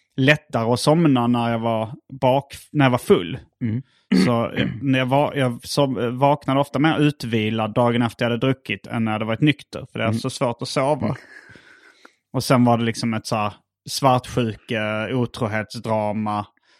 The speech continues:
Speaker 1: eh, i kollektivet också, där, eh, eh, där liksom en kille hade varit otrogen med, mot en tjej och han vaknade då på morgonen, eller han vaknade av att hon så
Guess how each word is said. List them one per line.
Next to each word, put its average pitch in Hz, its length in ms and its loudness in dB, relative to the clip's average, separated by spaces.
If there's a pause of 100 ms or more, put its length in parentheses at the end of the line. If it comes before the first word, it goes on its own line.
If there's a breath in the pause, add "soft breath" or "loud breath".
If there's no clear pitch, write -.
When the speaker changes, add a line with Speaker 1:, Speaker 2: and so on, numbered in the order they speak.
(240 soft breath)
Speaker 1:
eh, 104 920 -6
i 107 160 -2
kollektivet 110 600 -6
också, 113 320 -10
där, 104 360 -8
eh, 104 220 -8 (680)
eh, 69 220 -8
där 104 200 -4
liksom 104 300 -10
en 107 60 -6
kille 107 340 -6
hade 101 240 -6
varit 101 160 -10
otrogen 107 360 -6
med, 104 300 -6
mot 117 200 -8
en 110 60 -4
tjej 107 420 -2
och 104 380 -6
han 113 200 -2
vaknade 110 600 -4
då 110 160 -2
på - 160 -10
morgonen, 107 680 -6
eller 117 200 -4
han 113 100 0
vaknade 123 520 -2
av 113 140 -2
att 107 100 -8
hon 107 200 -6
så 101 260 -6